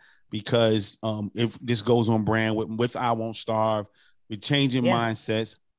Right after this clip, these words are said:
Speaker 1: changing lifestyles, and that's where it has to happen, you know, in the grassroots and the ground floor. I don't know where it's gonna go. I, I know that we're going higher.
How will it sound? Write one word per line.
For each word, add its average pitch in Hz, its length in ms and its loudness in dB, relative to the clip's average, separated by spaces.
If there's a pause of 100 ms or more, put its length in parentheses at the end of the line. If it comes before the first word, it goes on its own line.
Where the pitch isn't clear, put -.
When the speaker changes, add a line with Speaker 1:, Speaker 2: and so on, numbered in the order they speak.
(300)
Speaker 1:
changing 131 380 0
lifestyles, 104 760 -4 (380)
and 117 120 0
that's 139 180 2
where 131 120 4
it 110 60 2
has 120 200 -2
to 120 140 -4
happen, 113 480 -4
you 117 120 -6
know, 107 200 0
in 107 60 -4
the 104 80 -8
grassroots 110 600 -4
and 110 100 0
the 101 100 0
ground 110 320 -4
floor. 113 380 -2 (320)
I 120 100 0
don't 127 180 0
know 123 140 2
where 123 180 0
it's 113 160 -2
gonna 110 220 -6
go. 117 160 -2
I, 113 140 -4 (120)
I 113 180 -2
know 127 360 0
that 117 240 0
we're 123 140 -4
going 117 300 -6
higher. 123 440 -6